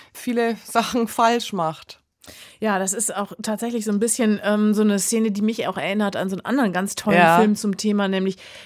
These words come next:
Speaker 2: den von Adrian Geuginger, D-, Die Beste aller Welten, ein Film aus Österreich, wo es auch, äh, die Erzählung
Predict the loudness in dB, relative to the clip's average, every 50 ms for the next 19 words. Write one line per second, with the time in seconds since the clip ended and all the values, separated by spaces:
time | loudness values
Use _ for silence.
0 | -6 _ -2 -2 0 0 0 2 2 0 0 0 -2 0 0 0 2 2 2 2
1 | 2 2 2 4 4 6 6 4 4 4 2 2 2 4 4 2 2 0 -2 -4
2 | -4 -2 -2 0 0 0 0 0 -4 -6 -6 -6 -4 -4 -4 -4 -2 0 0 0
3 | -2 0 0 0 0 0 -2 -2 -2 -2 -2 -2 -2 -6 -8 -6 -6 -4 -4 -4
4 | -4 -2 -2 -2 -4 -4 -12 -20 -20 -20 -20 -14 -8 -4 -2 2 2 2 2 2
5 | -2 -4 0 0 2 2 0 -4 -12 -10 -6 -4 -4 -2 -2 -2 -4 -4 -4 -2
6 | -2 0 0 -2 -4 -6